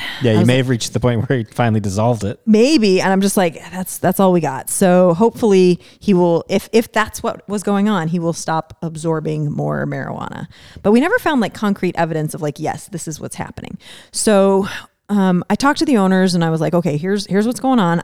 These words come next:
Speaker 2: I, I still don't have a great explanation, but we've done this, we've done the enema. So hopefully anything that was still in there is now out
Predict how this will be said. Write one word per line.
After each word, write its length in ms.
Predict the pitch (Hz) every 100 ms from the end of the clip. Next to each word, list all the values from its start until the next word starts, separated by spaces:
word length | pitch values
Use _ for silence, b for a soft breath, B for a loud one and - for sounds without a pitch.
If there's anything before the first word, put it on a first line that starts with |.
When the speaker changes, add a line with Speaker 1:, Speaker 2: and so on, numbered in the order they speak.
| -
Speaker 2:
I, 120 | -
I 40 | 180
still 240 | - 233
don't 160 | 247 -
have 160 | 208
a 40 | 202
great 220 | 180 180
explanation, 600 | 196 - 196 170 - 170
but 240 | 165 156 B B B B
we've 160 | 185 160
done 180 | 208
this, 220 | 208 175 -
we've 100 | 139
done 180 | 175
the 100 | 214
enema. 340 | 180 180 170 170
So 160 | -
hopefully 840 | 143 - 254 277 220 185 165 156 175
anything 420 | 180 190 208 214 208
that 100 | -
was 100 | 175
still 220 | - 185
in 160 | 190
there 160 | 185 151
is 180 | 151 147
now 200 | 156 - 151
out 280 | 160 170